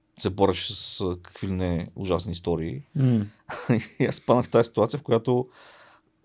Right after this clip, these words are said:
Speaker 1: а, реално висшето ми образование беше заложено от един вуз и не даваше дипломата ми да запиша в другия вуз.
Speaker 2: Мгм.
Speaker 1: А, и тогава събирах пари на заем от много места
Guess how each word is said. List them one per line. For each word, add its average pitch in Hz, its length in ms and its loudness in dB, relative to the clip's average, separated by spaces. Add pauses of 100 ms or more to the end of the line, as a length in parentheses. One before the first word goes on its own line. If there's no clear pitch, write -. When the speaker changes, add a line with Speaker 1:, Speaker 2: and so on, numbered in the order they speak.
(280)
Speaker 1:
а, 104 220 8
реално 117 240 6
висшето 123 260 0
ми 127 60 6
образование 107 540 4
беше 107 240 2
заложено 117 440 6
от 101 120 -2
един 110 280 2
вуз 127 760 0 (140)
и 117 120 2
не 110 200 0
даваше 113 380 8
дипломата 120 420 0
ми 117 60 2
да 107 60 0
запиша 107 320 -2
в 98 40 -6
другия 101 260 0
вуз. - 360 -6
Speaker 2:
Мгм. 87 80 -10 (960)
Speaker 1:
А, 113 240 6
и 120 120 2
тогава 139 360 10
събирах 156 400 4
пари 135 280 6
на 131 140 6
заем 135 540 6 (440)
от 110 280 -6
много 120 240 6
места 117 560 4